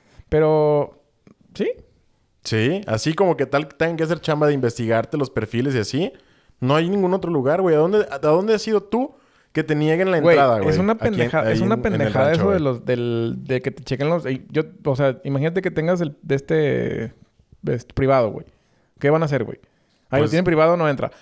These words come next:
Speaker 1: O,
Speaker 2: Pues sí.
Speaker 1: ¿tú crees que tengan el, el tiempo para estar diciendo, "Ay, cheque este vato, güey, me
Speaker 2: O te
Speaker 1: acuerdo
Speaker 2: van
Speaker 1: de
Speaker 2: a
Speaker 1: él"?
Speaker 2: mandar solicitud. Pues,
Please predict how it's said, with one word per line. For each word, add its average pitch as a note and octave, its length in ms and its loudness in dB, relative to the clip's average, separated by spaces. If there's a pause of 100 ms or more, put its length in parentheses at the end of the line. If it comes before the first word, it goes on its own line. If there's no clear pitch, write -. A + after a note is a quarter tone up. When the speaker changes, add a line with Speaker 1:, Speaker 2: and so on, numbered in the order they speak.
(160)
Speaker 1:
O, D3 220 4
Speaker 2:
Pues A2+ 220 -2
sí. C3 200 2
Speaker 1:
¿tú D#3+ 100 2
crees A3+ 200 4
que C4+ 140 -4
tengan G#3 520 0 (140)
el, C#3 500 0
el B2 220 -2
tiempo D#3+ 520 2
para C3+ 180 2
estar C#3+ 320 0
diciendo, D#3+ 480 -2
"Ay, E3 240 0
cheque - 280 -8
este - 160 -2
vato, E3+ 280 0
güey, D3+ 180 0
me B2 100 -2
Speaker 2:
O - 40 -2
te C3+ 60 2
Speaker 1:
acuerdo C#3 200 4
Speaker 2:
van C#3 100 6
Speaker 1:
de C#3 60 6
Speaker 2:
a - 40 6
Speaker 1:
él"? C#3 40 4
Speaker 2:
mandar C#3 240 2
solicitud. C#3+ 480 0
Pues, D#3 180 -8